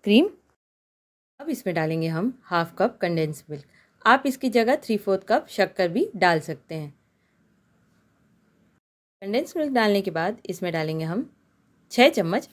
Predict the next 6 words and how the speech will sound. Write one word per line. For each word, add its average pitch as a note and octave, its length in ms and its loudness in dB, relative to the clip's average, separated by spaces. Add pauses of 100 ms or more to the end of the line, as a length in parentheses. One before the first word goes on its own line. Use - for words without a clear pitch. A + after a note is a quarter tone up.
मिल्क E3+ 320 -4
पाउडर D#3 360 0 (2000)
और B3 140 6
इसमें G3 300 -2
डालेंगे D#3+ 340 -2
हम F3+ 240 -6